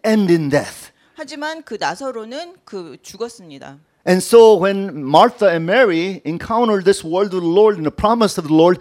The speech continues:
Speaker 1: and it didn't come through, what do you think must have happened in their mind?
Speaker 2: 그래서 이 나-, 마르다와 마리아가 나사로가 죽지 않을 거라고 했는데 나사로가 죽었을 때 무슨 생각을 했을 것입니까?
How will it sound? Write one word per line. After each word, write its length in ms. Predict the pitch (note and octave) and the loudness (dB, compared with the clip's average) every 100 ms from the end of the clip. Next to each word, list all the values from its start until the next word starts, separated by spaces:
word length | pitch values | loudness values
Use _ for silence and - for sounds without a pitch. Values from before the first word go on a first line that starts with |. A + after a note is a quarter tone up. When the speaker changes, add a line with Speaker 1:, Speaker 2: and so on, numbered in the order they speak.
| - - | -6 -2
Speaker 1:
and 80 | F3+ | -2
it 120 | F3+ | 0
didn't 180 | G#3+ G#3 | -4 -2
come 200 | - G3 | -2 -4
through, 220 | - C4 F3 | -4 -4 2
what 240 | G3+ - | 2 2
do 60 | B3 | -4
you 80 | A#3+ | -8
think 280 | - A3+ G#3 | -4 -2 0
must 240 | F#3 - | -2 -2
have 100 | E3 C3 | -6 -2
happened 340 | G#3+ - E3+ | -6 -4 -8
in 120 | E3 | -6
their 120 | E3 F3+ | -6 -6
mind? 380 | B3 - - _ _ _ | -10 -14 -20 _ _ _
Speaker 2:
그래서 400 | C4 C#4 D4 A#3 | -10 -4 -4 -4
이 300 | G#3 B3 F#3+ _ _ | -10 -16 -18 _ _
나-, 200 | F3 F3 _ _ _ | -8 -8 _ _ _
마르다와 600 | F3 F#3 A#3+ A#3 A3 A#3+ | -8 -8 -6 -4 -4 -4
마리아가 600 | F3 C#3+ A#3 G#3+ G3+ B3+ | -4 -6 -6 -10 -10 -10
나사로가 640 | - E3+ C4 A#3 A3 A#3+ | -10 -12 -12 -14 -12 -14
죽지 400 | C4 - C#4+ - | -14 -20 -18 -10
않을 220 | G#3 E3+ A3 | -8 -10 -14
거라고 380 | A#3 G#3+ G#3 C#4 | -14 -14 -16 -16
했는데 540 | C#4 C4+ A#3 C4 C#4+ | -16 -16 -14 -14 -14
나사로가 420 | D#3+ E3 A3 G3+ F#3+ | -14 -16 -16 -18 -18
죽었을 460 | - G#3 G#3+ G3 | -18 -16 -16 -18
때 140 | G3 A#3 | -16 -16
무슨 340 | E3+ G3+ C4+ | -16 -20 -18
생각을 340 | C4 A#3 G3+ | -18 -20 -20
했을 240 | A3+ B3 - | -20 -20 -20
것입니까? 400 | F#3+ - D#3 | -20 -20 -20